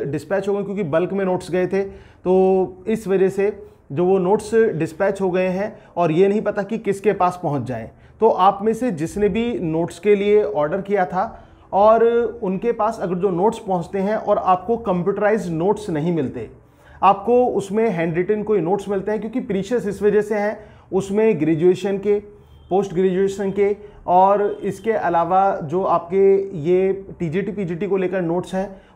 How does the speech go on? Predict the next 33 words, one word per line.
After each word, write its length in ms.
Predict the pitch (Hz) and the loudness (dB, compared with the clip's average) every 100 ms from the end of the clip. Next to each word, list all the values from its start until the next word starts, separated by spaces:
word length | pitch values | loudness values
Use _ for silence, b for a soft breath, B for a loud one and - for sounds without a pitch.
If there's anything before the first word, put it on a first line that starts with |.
| 156 | 0
वो 140 | 190 | 0
उसमें 360 | 202 196 190 202 | 2 -2 -2 -2
हैंड 240 | 160 160 | -2 -2
रिटन 280 | 165 170 202 | 0 0 -2
हैं, 240 | 185 240 B B - | -4 -6 B B -2
तो 80 | 233 | 0
इस 140 | 247 | 2
वजह 160 | 226 208 | 0 0
से 120 | 226 | 2
वो 120 | 226 | 2
बहुत 240 | 185 170 - | 2 -2 -2
प्रीशियस 400 | 160 160 196 190 | -4 -2 -4 -2
नोट्स 300 | 160 170 - | -4 -4 -4
हैं। 200 | 202 - B - | -8 -8 B -4
तो 80 | 190 | 0
दोस्तों, 360 | 220 - 269 | 0 0 2
अगर 260 | - 180 190 | 2 0 2
जो 80 | 202 | 2
आपके 220 | 185 202 | 0 -2
पास 240 | 196 190 | -4 -4
किसी 240 | 190 165 180 | -4 -6 -6
के 80 | 143 | -4
पास 220 | 180 175 | -4 -4
पहुंचते 300 | 160 156 - | -8 -6 -6
हैं 100 | 202 | -6
तो 100 | 214 | -6
प्लीज़ 380 | - 196 214 185 - - - - b b b - | -6 -2 -2 -4 -14 -20 -20 -20 b b b -6
उसको 380 | 175 - 214 214 | -4 2 2 2
आप 320 | 170 170 - | 2 0 0
लोग 240 | 180 202 | -2 -2
रिटर्न 320 | 139 135 147 127 | -4 -4 -4 -6
कर 100 | 110 | -8
देना, 260 | 98 95 | -12 -16